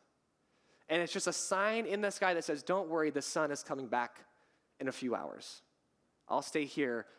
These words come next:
as a placeholder until he does." The Holy Spirit's like the moon. Like, the sun has gone down. He's ascended in heaven. He's preparing a place for you and for his church.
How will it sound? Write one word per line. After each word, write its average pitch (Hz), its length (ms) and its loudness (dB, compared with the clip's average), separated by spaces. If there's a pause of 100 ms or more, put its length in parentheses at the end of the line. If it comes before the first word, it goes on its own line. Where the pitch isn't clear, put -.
as 127 140 2
a 131 60 0
placeholder 127 640 0
until 110 240 -4
he 113 80 0
does." 104 500 -4 (560)
The 156 120 2
Holy 208 200 2
Spirit's 220 420 0
like 185 180 2
the 180 60 2
moon. 196 100 2
Like, 185 120 0
the 165 60 -4
sun 214 220 2
has 254 100 0
gone 220 200 2
down. 202 220 4
He's 190 160 -4
ascended 202 380 0
in 170 80 -8
heaven. 170 260 2
He's 151 140 -2
preparing 190 320 0
a 165 60 0
place 175 260 -2
for 156 160 -4
you 160 360 0 (240)
and 165 160 -2
for 175 120 2
his 165 200 2
church. 170 380 0